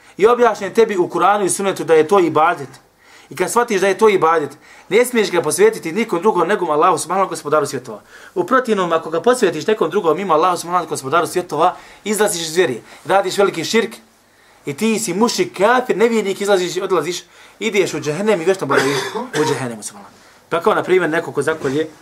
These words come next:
neko drugo mimo Allahu, neće drugo ime mimo Allaha, subhanahu wa ta'ala. Ko padne na seždu nekom drugom mimo Allaha, subhanahu wa ta'ala. Oni koji pozivaju mrtve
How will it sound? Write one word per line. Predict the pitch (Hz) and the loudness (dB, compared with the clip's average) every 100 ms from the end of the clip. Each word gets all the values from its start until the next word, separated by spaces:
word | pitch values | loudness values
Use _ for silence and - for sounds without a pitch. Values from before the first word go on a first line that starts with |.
| _ _ - | _ _ -6
neko | 156 151 | -4 -2
drugo | 156 147 | 0 0
mimo | 139 135 | 0 -2
Allahu, | 123 131 | -2 -2
neće | 127 143 147 135 | -4 -6 -4 -6
drugo | 147 | -4
ime | 139 143 | -4 -4
mimo | 131 131 | -6 -6
Allaha, | 123 131 127 | -6 -6 -6
subhanahu | - 107 104 | -14 -18 -20
wa | |
ta'ala. | 101 - - - - | -20 -20 -20 -20 -12
Ko | 139 | -6
padne | 147 156 143 | -4 -2 -2
na | 127 | -4
seždu | 127 156 139 | -2 0 0
nekom | 139 127 | -6 -8
drugom | 139 131 | -6 -4
mimo | 131 | -4
Allaha, | 123 127 127 | -6 -6 -8
subhanahu | 123 110 - | -10 -16 -18
wa | |
ta'ala. | - - - - | -20 -20 -20 -6
Oni | 147 147 | -4 -2
koji | 143 135 | -4 -6
pozivaju | 135 127 143 131 | -6 -4 -4 -4
mrtve | 139 135 - | -4 -8 -12